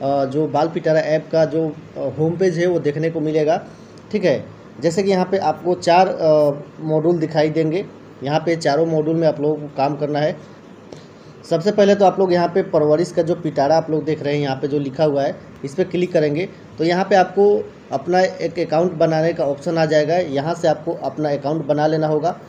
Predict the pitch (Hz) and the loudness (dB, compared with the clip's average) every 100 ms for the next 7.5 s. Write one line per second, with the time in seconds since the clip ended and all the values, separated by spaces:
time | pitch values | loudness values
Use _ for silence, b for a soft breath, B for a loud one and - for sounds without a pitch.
0 | B - 190 190 165 175 170 165 165 170 | B -4 -2 0 4 4 4 -2 0 0
1 | 160 160 160 165 202 - - 131 151 156 | 2 2 2 0 -2 -6 -14 -4 -2 -2
2 | 180 175 165 170 175 160 147 151 - 151 | -2 -2 -2 -2 -2 0 0 -2 -2 -2
3 | 151 147 160 156 156 151 147 151 151 151 | -2 0 2 2 0 0 -2 -2 0 0
4 | 175 196 B B B 131 160 143 165 160 | -2 -8 B B B -4 -2 0 0 0
5 | 160 160 143 139 165 165 165 139 131 165 | 0 -2 -4 0 0 0 -2 -2 -4 -4
6 | 165 160 B - 135 139 139 135 139 160 | -6 -8 B -8 -2 -2 0 -2 -2 -2
7 | 160 160 156 147 151 | -2 2 2 2 -2